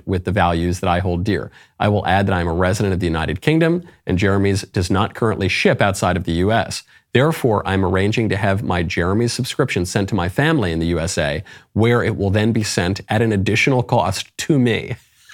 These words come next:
Oh, this is great. "This is a small price I am willing to pay to expressly support those who stand against woke bullying.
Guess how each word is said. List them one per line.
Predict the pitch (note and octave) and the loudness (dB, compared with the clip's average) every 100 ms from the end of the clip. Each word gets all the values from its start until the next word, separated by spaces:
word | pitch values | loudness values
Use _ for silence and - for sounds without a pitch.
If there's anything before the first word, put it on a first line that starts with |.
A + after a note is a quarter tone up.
| - - - | -20 -2 0
Oh, | - E3 | 0 0
this | D3+ B2 D#3 - | -2 0 -2 -2
is | B2 A2 | -2 -4
great. | A#2 G2+ F#2+ F#2+ - | -2 -2 -2 -6 -6
"This | G3+ D3+ C3 - F#3 | -2 0 0 2 4
is | G3 F#3 | 4 4
a | D#3 | 2
small | F#3+ F3+ F3 | 4 4 4
price | D#3+ C3+ C3 | 2 2 2
I | A#2 | 2
am | A2 | 2
willing | A2+ A2+ G2+ | 2 2 0
to | |
pay | F#2+ F#2+ F2 - - - | 0 0 0 -4 -16 -4
to | A2 | -2
expressly | F#2 - - C3+ C3+ C3 A#2+ | -2 -4 0 0 0 0 0
support | - - G#2+ F#2+ | -2 -2 -2 0
those | F#2 | -2
who | F#2+ | -2
stand | G2 F#2+ F2+ | -4 -2 0
against | F2+ F2 | -2 -2
woke | F2 F#2 F#2+ G2+ - A2+ | -2 0 0 -2 -6 -6
bullying. | - G#2 G2 D#2 A1 | -2 0 0 -2 -6